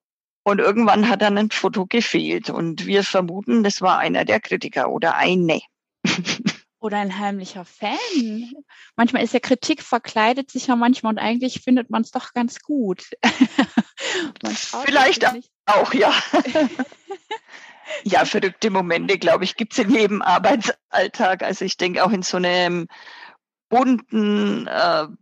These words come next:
Speaker 1: äh, ja, in so einer bunten Einrichtung wie eine Volkshochschule, wo auch, glaub ich, die Mitarbeitenden so unterschiedlich sind wie auch die Teilnehmer, was ich auch immer gut fand am Bildungszentrum,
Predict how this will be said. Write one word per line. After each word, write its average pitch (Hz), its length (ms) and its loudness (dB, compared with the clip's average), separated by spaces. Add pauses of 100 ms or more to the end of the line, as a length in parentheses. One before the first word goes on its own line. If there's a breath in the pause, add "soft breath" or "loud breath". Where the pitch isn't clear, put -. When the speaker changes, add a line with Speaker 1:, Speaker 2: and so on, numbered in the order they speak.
(480)
Speaker 1:
äh, 76 220 -10 (340)
ja, 190 400 -2
in 196 100 0
so 214 80 -2
einer 190 120 0
bunten 247 340 -2
Einrichtung 196 580 0
wie 190 60 -2
eine 180 160 0
Volkshochschule, 180 1040 -2
wo - 360 -2
auch, 180 300 2
glaub 180 280 0
ich, 196 160 -6
die 180 340 -6 (460 loud breath)
Mitarbeitenden 208 720 2
so 202 340 -4
unterschiedlich 226 640 0
sind 214 240 0
wie 196 100 2
auch 185 180 2
die - 120 -8
Teilnehmer, 196 580 2
was 180 160 0
ich - 140 -4
auch 170 240 -4 (460)
immer 226 260 4
gut - 280 -6
fand 185 360 0
am 170 340 -2
Bildungszentrum, 180 840 -2